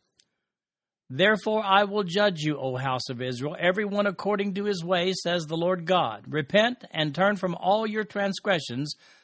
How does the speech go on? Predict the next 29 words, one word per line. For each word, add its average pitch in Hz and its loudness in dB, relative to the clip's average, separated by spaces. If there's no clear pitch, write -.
so 165 -4
that 156 2
iniquity 151 2
will 139 -2
not 151 -2
be 165 0
your 147 -2
ruin. 143 -4
Cast 202 2
away 190 2
from 143 -2
you 147 2
all 165 6
the 180 -2
transgressions 156 0
which 131 -8
you 151 0
have 156 -4
committed, 143 0
and 139 2
get 185 0
yourselves 180 0
a 139 2
new 175 2
heart 185 4
and 123 -2
a 120 -2
new 147 2
spirit. 127 -2